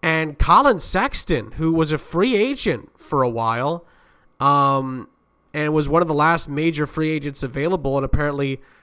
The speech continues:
Woj has also tweeted that Colin Sexton has agreed to a sign and trade deal, and he will join the Utah Jazz. He's going to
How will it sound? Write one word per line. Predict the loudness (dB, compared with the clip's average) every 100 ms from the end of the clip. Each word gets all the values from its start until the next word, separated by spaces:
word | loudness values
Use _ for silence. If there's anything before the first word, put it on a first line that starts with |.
| _ _ _ 0
Woj | 4 4 4
has | 0
also | 0 0 -2
tweeted | 0 0 0
that | -4
Colin | 0 0 0
Sexton | -2 -4 -4 -6 -4
has | -4
agreed | -6 -2 -2
to | -2 -4
a |
sign | -2 0 0 -2
and | -6
trade | -4 -2 -2
deal, | -4 -2 -2 -4 -10 _ _ _ _ _ _
and | -6 -4
he | -4
will | -2 -2
join | 0 0 0 0
the | -4
Utah | -6 -2 0 0
Jazz. | 0 0 0 -2 -10
He's | -16 -12
going | -8 -6 -6
to | -6 -6 -4 -6